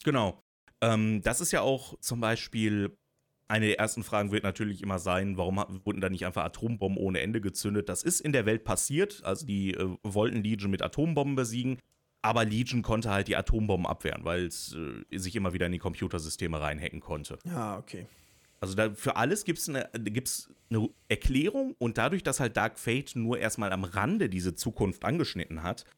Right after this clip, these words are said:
Speaker 1: ähm, also der Film Dark Fate und Dark Fate
Speaker 2: Mhm.
Speaker 1: Defiance in dieser Zukunft spielt, haben die halt alle Freiheiten überhaupt.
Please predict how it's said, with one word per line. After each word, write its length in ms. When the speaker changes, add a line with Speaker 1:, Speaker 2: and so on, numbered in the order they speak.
Speaker 1:
ähm, 380
also 140
der 100
Film 220
Dark 220
Fate 360
und 180
Dark 180
Fate 180
Speaker 2:
Mhm. 60
Speaker 1:
Defiance 580
in 220
dieser 320
Zukunft 460
spielt, 380
haben 140
die 80
halt 180
alle 140
Freiheiten 580
überhaupt. 640